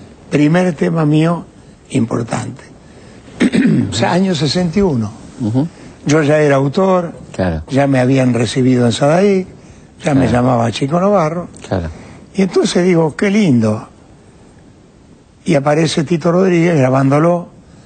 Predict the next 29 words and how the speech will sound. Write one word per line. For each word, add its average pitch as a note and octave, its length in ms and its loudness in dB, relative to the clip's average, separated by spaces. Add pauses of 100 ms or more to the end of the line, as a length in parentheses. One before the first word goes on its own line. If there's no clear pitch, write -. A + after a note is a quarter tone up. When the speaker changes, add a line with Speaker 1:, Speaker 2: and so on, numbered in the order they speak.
(320)
Speaker 1:
El B2+ 140 -2
primero G3 360 0
que D#3+ 100 -2
lo D3+ 120 0
graba E3 320 2
es, - 320 -6 (760)
eh, A#2 340 2
José C3 360 -2
Feliciano, C3+ 800 0 (100)
Speaker 2:
Ujú. A2 240 -2 (520)
Speaker 1:
un C3 180 4
gran D#3 340 2
intérprete, A#2 800 -2 (580)
Speaker 2:
Sí. E3+ 60 -8
Speaker 1:
este, A2 560 -4 (460)
que - 100 -2
toca B2 300 -2
muy D3 320 2
bien C#3 240 2
la A#2+ 100 0
guitarra. C3+ 560 -2 (140)
Speaker 2:
Ujú. G#2+ 240 -4 (580)
Speaker 1:
Y, A#2+ 720 2 (380)
y - 120 -4
así D#3+ 200 2
empezaron G3+ 480 0
a E3+ 40 2
venir E3 260 2
grabaciones E3 600 0